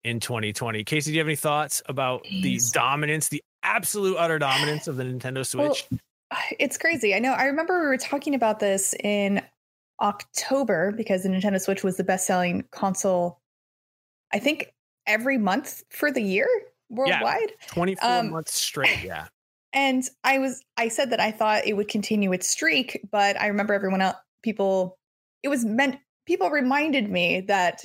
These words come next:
Speaker 3: the new Xbox and PlayStation were coming out in November. So of course, Nintendo, people would be buying those and not the Nintendo Switch.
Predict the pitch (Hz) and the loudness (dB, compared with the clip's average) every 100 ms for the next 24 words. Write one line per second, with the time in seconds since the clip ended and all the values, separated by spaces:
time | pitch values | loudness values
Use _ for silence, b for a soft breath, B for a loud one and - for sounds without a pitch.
0 | - 196 196 202 - 202 - 185 180 170 | -2 0 2 2 2 0 2 0 0 -2
1 | 196 180 180 180 180 170 196 170 165 - | 0 2 0 0 0 0 0 2 2 2
2 | 170 170 170 165 165 175 175 - 202 - | 0 2 0 2 -2 0 0 0 -4 -2
3 | 226 214 - - 214 190 190 190 180 160 | 0 0 -2 -2 0 2 2 2 2 2
4 | 214 196 185 175 160 160 180 185 180 180 | 0 0 -2 -2 -2 0 2 0 2 0
5 | 175 185 180 175 175 - 285 294 - | 0 0 -2 -2 -2 0 0 0 -6